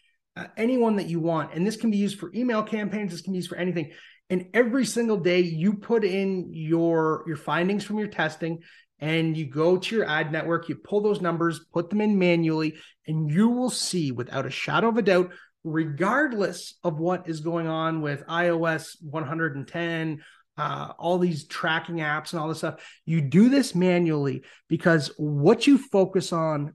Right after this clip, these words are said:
grows. It's that simple. If you focus on the numbers every single day, your campaign will be successful, or you're gonna sit there and feel like a loser. Up to you. <laughs> No, you're not gonna do that 'cause you're awesome and you're listening to this.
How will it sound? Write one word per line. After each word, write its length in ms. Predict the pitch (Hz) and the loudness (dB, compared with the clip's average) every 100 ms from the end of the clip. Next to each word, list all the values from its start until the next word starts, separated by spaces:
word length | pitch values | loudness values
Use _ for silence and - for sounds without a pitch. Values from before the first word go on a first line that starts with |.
| 185 | -10
grows. 580 | 127 131 127 - - - _ | -4 0 0 -2 -10 -14 _
It's 200 | 160 - - | -8 -8 -10
that 420 | 120 135 151 - | -2 2 2 0
simple. 500 | - 147 - - - - - _ | -2 -2 -4 -14 -20 -20 -20 _
If 160 | 175 180 | -4 2
you 120 | 247 | 2
focus 480 | - - 202 208 214 | 4 2 2 2 0
on 140 | 196 | 2
the 60 | 180 | 4
numbers 460 | 151 156 156 147 - | 4 4 2 -2 -2
every 320 | 170 170 196 | -4 0 -2
single 380 | - 196 202 180 | -2 -2 -2 -2
day, 480 | 143 143 147 156 147 | -2 -4 -4 -4 -6
your 300 | 117 180 190 | 2 4 4
campaign 460 | 190 175 160 170 160 | 2 -2 0 0 0
will 80 | |
be 160 | 143 170 | 2 0
successful, 640 | 170 147 214 208 226 226 - - _ | -2 -2 0 2 2 0 -2 -18 _
or 120 | 202 | 4
you're 140 | 220 202 | 4 2
gonna 160 | 185 | 0
sit 280 | 180 190 - | 0 -2 0
there 160 | 175 165 | 2 2
and 140 | 160 | 2
feel 140 | 170 | 0
like 180 | 151 147 | 0 -2
a 40 | 143 | -2
loser. 440 | 143 127 - - - | -4 -4 -8 -12 -2
Up 220 | 208 208 | -2 0
to 100 | - | -2
you. 240 | 175 127 - - | 0 0 -2 2
<laughs> 320 | 294 311 247 214 - - | 4 6 4 0 -8 -8
No, 320 | 165 165 151 190 | 2 4 6 4
you're 140 | 185 | 2
not 160 | 196 202 | 0 0
gonna 140 | 226 | 0
do 160 | 196 269 | 2 2
that 180 | 175 - | 0 -2
'cause 180 | 175 | -4
you're 180 | 143 156 - | -4 -6 0
awesome 500 | 147 202 - 160 165 | 4 4 2 -2 0
and 80 | |
you're 120 | 170 170 | 2 2
listening 340 | 170 170 165 | 0 0 -4
to 80 | 156 | -2
this. 220 | 220 220 | -2 -2